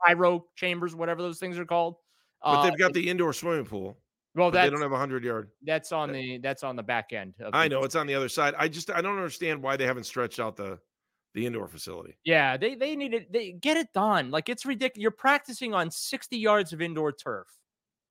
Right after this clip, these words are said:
Speaker 1: You're an N F L team. It's twenty twenty-three. There are high school teams that have better facilities than you. It's ridiculous. Yeah, spend the thirty million dollars and get it done. Don't ask the city of Berea for it. Just do it. Get it done.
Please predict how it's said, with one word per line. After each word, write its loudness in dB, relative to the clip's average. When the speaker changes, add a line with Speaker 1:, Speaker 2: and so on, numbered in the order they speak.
Speaker 1:
You're 2
an 2
N 4
F 2
L 4
team. -4
It's -10
twenty -2
twenty-three. -4
There 6
are 2
high 4
school -6
teams -6
that -2
have 0
better 4
facilities -4
than -8
you. -4
It's -2
ridiculous. -2
Yeah, 6
spend 4
the 4
thirty 4
million 2
dollars 2
and -8
get 0
it -4
done. -6
Don't 4
ask -2
the -10
city -2
of 2
Berea 4
for 0
it. 0
Just -10
do 2
it. 4
Get -4
it -8
done. 6